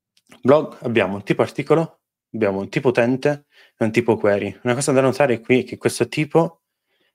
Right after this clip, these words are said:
è praticamente sim-, molto simile al tipo qui, però ha solo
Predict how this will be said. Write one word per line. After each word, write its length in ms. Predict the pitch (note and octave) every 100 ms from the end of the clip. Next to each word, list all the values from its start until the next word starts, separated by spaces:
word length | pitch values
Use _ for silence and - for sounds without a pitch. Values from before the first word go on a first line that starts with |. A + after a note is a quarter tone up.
| _
è 300 | - B2+ A2+
praticamente 600 | - B2+ C3+ G#2 F#2+ G#2+
sim-, 400 | - - D#3 E3 C#3
molto 280 | D#3+ -
simile 500 | C#3 B2+ A#2+ A#2 A#2 -
al 560 | G#2+ G2+ G2+ G2+ G#2 -
tipo 340 | - A2 A2
qui, 400 | - G#2+ A2+ - _ - - - _
però 300 | - D3 C#3+
ha 140 | A#2+ A2+
solo 880 | - - C#3+ C#3+ C#3+ C#3 - -